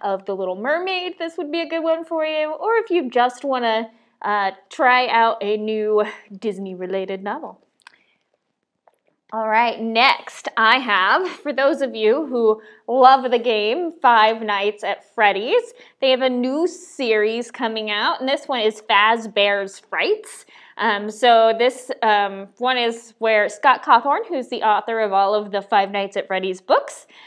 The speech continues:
um, he tells, um, some short stories in the Fazbear world. <laughs> Um, and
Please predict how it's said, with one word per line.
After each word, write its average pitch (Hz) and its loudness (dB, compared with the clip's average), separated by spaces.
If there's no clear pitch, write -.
um, 202 0
he 233 -2
tells, 233 -4
um, 190 -2
some 202 -8
short 370 -2
stories 247 0
in 226 -4
the 208 -4
Fazbear 185 -2
world. 202 -4
<laughs> - -20
Um, - 4
and 214 4